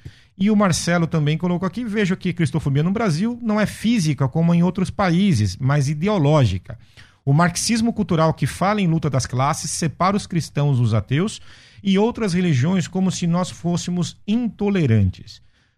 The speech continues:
Nós não podemos expor nossas opiniões sobre eles, mas eles podem colocar as suas opiniões sobre nós. Censura para nós e não para eles. Então, é, já, já existe em trânsito uma, uma perseguição cristã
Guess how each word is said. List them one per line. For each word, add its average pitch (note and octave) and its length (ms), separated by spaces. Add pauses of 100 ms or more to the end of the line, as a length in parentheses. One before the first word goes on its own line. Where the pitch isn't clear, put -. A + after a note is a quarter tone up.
(120)
Nós D#3 300
não F3+ 320
podemos D#3+ 540
expor C3+ 500
nossas B2+ 340
opiniões B2+ 600
sobre C3+ 360
eles, D#3 380
mas B2 340
eles C3 300
podem B2 580 (400)
colocar A#2 440
as A#2+ 80
suas A#2 200
opiniões A#2 520
sobre A#2+ 280
nós. A2 320 (320)
Censura F3+ 720
para C#3 300
nós B2 400
e C#3 80
não A#2+ 240
para C3 260
eles. F#2+ 380 (340)
Então, A3+ 300
é, A#3 60 (180)
já, E3+ 260
já F#3 160
existe G3 540
em G#3 140
trânsito E3 640 (320)
uma, D3+ 580
uma C#3+ 300
perseguição D3 640
cristã D#3+ 540